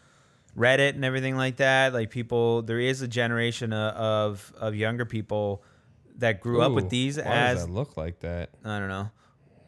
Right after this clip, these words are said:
Speaker 1: Um, it was before the Marvel days when people stayed during the credits.
Speaker 2: Mm.
Speaker 1: Um,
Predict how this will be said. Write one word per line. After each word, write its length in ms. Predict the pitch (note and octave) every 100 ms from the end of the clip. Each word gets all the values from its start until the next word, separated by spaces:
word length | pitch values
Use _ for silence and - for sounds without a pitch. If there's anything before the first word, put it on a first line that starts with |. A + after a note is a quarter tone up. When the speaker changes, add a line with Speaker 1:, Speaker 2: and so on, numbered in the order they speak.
| - _ _ _ A2
Speaker 1:
Um, 680 | G#2 G#2 G2+ G2+ G2+ G2+ G2+
it 20 | A#2+
was 120 | B2
before 420 | B2+ - C3+ C3+
the 80 | A#2+
Marvel 340 | A2 A2+ A2+
days 280 | A2 G#2 G#2
when 100 | G2+
people 240 | G#2+ -
stayed 340 | G2 G#2 G2+ G2+
during 200 | G2+ G2+
the 100 | G2
credits. 560 | G#2 G2+ G2+ - - -
Speaker 2:
Mm. 300 | A2 A2 G#2 G#2 - -
Speaker 1:
Um, 640 | A#2 A#2 A#2 A#2+ A2+ -